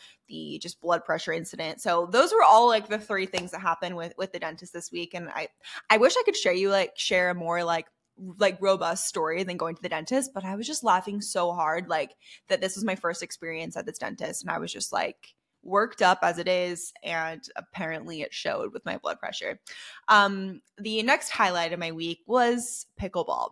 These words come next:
So I think I talked about this on last week's episode, but I've been dabbling, I've been quite the sports girly, okay? Between golf, between pickleball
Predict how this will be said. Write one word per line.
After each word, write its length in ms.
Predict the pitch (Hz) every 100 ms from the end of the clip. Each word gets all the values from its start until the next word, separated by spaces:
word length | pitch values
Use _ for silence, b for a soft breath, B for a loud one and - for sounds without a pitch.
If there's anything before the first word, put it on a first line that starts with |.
| _
So 360 | - 240 208 196
I 60 | 240
think 200 | 269 440
I 220 | 640 523 -
talked 240 | 202 190 208
about 220 | 196 196
this 220 | 202 202 -
on 200 | 180 175
last 340 | 160 160 -
week's 220 | 220 208
episode, 520 | 220 220 - 233 220 - B B
but 100 | 226
I've 160 | 220 302
been 200 | 403 302
dabbling, 760 | 202 185 185 196 190 190 190 - -
I've 140 | 208
been 140 | 392 453
quite 260 | 294 277
the 80 | 269
sports 480 | - - 170 143 -
girly, 480 | 165 160 95 92 -
okay? 480 | 214 226 196 247 339 294
Between 400 | 247 254 208 190
golf, 480 | 208 208 208 214 -
between 400 | 214 202 180 175
pickleball 840 | 233 214 214 190 196 190 190 196